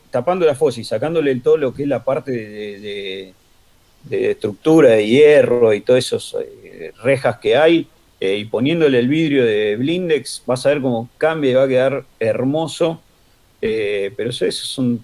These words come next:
to-, todas obras muy importantes. Eh, hay mucho para hacerle y para embellecerlo, porque es como, como vos decís, eh, por ahí cada cosa que toca, eh, tocaste en un lado y se te rompió en el otro. <laughs> Eh, ¿viste?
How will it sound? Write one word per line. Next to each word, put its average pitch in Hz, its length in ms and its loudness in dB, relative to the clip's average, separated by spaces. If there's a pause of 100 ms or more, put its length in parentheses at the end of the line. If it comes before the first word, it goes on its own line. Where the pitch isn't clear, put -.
(160)
to-, 131 140 -2
todas 143 360 0
obras 147 240 4
muy 156 160 -2
importantes. 123 680 -2 (520)
Eh, 90 720 -2 (960)
hay 156 180 2
mucho 143 460 -2
para 101 240 -2
hacerle 117 480 -2
y 95 260 -8
para 98 200 -4
embellecerlo, 104 640 -2
porque 98 220 -4
es - 60 -12
como, 101 360 -12
como 98 280 -10
vos 107 160 -2
decís, 127 400 -4 (500)
eh, 90 400 -2 (320)
por 104 140 0
ahí - 200 -8
cada 131 260 2
cosa 123 300 -2
que 110 120 -4
toca, 151 500 0 (440)
eh, 113 440 0 (120)
tocaste 139 380 -2
en 135 80 2
un 131 100 2
lado 160 160 6
y 143 80 0
se 123 120 -6
te 120 120 -2
rompió 120 300 0
en 139 60 0
el 147 120 2
otro. 127 380 0
<laughs> - 540 -10
Eh, 104 260 -2
¿viste? 135 300 -6